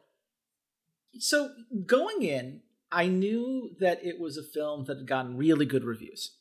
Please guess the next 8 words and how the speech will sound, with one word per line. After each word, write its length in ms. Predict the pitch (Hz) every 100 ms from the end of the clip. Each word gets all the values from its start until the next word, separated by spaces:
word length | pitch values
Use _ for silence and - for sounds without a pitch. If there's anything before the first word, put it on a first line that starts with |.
| -
like, 220 | 117 -
even 300 | 175 175 165
more 240 | 156 160
so 280 | 156 160 143
than 200 | 139 135
maybe 260 | 131 127 127
the, 1000 | 127 123 120 117 _ _ _ _ _ 123
um, 440 | 117 110 110 113